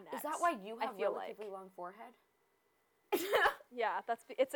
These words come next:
Speaker 2: it's, um, it's a s-, like, a natural selection
Speaker 1: Oh, I
Speaker 2: type
Speaker 1: knew
Speaker 2: deal.
Speaker 1: it.
Speaker 2: It's an evolutionary, it's
Speaker 1: Advantage.
Speaker 2: an evolutionary
Speaker 1: Yeah, it's,
Speaker 2: asset
Speaker 1: it's
Speaker 2: that
Speaker 1: a,
Speaker 2: I ha-,
Speaker 1: an, an,
Speaker 2: advantage that I have. <laughs>
Speaker 1: It's actually, yeah, it's <laughs>
Speaker 2: Okay.
Speaker 1: So why did we
Speaker 2: So,
Speaker 1: bring up Thanksgiving?
Speaker 2: Thanksgiving.
Speaker 1: Not just because this is
Speaker 2: Why?
Speaker 1: airing on Thanksgiving,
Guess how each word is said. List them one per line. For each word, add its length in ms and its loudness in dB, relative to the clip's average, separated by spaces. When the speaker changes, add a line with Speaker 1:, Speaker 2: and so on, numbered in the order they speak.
Speaker 2:
it's, 180 6
um, 260 8
it's 140 2
a 60 -2
s-, 200 -14
like, 140 0
a 100 2
natural 440 0
selection 500 -4
Speaker 1:
Oh, 260 0
I 180 -4
Speaker 2:
type 220 4
Speaker 1:
knew 120 -2
Speaker 2:
deal. 100 2
Speaker 1:
it. 300 0
Speaker 2:
It's 180 -4
an 140 -6
evolutionary, 760 2
it's 80 2
Speaker 1:
Advantage. 480 2
Speaker 2:
an 80 -4
evolutionary 500 0
Speaker 1:
Yeah, 200 4
it's, 100 -8
Speaker 2:
asset 220 6
Speaker 1:
it's 100 -2
Speaker 2:
that 100 6
Speaker 1:
a, 20 6
Speaker 2:
I 80 6
ha-, 60 6
Speaker 1:
an, 80 0
an, 120 6
Speaker 2:
advantage 400 0
that 100 10
I 100 12
have. 520 6
<laughs> 180 -20
Speaker 1:
It's 100 -10
actually, 260 -2
yeah, 160 8
it's 340 -10
<laughs> 160 -8
Speaker 2:
Okay. 320 6
Speaker 1:
So 200 2
why 180 8
did 140 0
we 80 8
Speaker 2:
So, 40 4
Speaker 1:
bring 160 2
up 120 0
Thanksgiving? 360 2
Speaker 2:
Thanksgiving. 340 -2
Speaker 1:
Not 180 2
just 160 -4
because 280 -2
this 200 -6
is 180 -2
Speaker 2:
Why? 360 6
Speaker 1:
airing 120 4
on 60 0
Thanksgiving, 380 -8